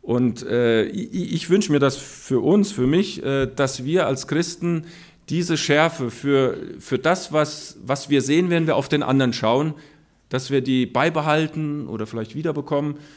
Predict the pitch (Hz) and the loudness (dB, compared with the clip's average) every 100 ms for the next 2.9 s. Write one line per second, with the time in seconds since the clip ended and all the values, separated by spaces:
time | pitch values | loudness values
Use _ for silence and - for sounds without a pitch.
0 | - 135 131 139 131 110 147 143 - 135 | -10 -6 -2 -2 -2 -2 -2 -2 -2 -2
1 | 135 120 139 131 202 214 127 107 131 165 | -2 -2 2 4 4 2 0 2 4 2
2 | 143 147 156 - 131 135 135 131 | 0 0 -2 -2 -2 0 -2 -2